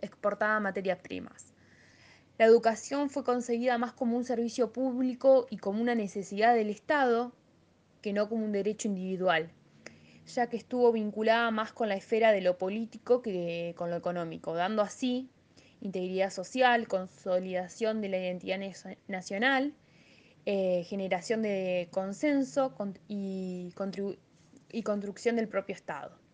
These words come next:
La relación de la educación con la economía estuvo vinculada en un doble sentido. Por un lado,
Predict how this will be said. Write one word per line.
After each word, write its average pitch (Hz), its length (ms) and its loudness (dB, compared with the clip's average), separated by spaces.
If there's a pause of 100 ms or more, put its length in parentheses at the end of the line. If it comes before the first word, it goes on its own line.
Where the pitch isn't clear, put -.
(760)
La 196 180 2
relación 202 460 2
de 254 80 4
la 233 60 8
educación 220 640 2
con 226 120 2
la 196 80 0
economía 208 520 0
estuvo 220 340 0
vinculada 220 800 2
en 196 160 -4
un 208 120 -4
doble 196 260 2
sentido. 180 580 -6
Por 175 200 0
un 226 140 0
lado, 277 500 4